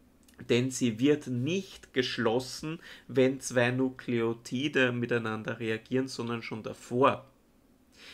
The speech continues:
Bei der Herstellung der Nukleotide habe ich nämlich ursprünglich nur meine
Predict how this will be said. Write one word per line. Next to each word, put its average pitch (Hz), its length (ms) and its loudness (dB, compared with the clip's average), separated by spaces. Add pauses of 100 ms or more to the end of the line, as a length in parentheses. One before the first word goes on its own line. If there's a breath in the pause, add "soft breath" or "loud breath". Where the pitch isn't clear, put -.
(680 loud breath)
Bei 135 120 10
der 131 220 8
Herstellung 127 760 2
der 120 120 2
Nukleotide 117 1160 -2 (1080 loud breath)
habe 123 260 4
ich 156 140 -4
nämlich 143 440 -2 (100)
ursprünglich 147 1080 2 (360 loud breath)
nur 147 640 2 (500 loud breath)
meine 135 800 4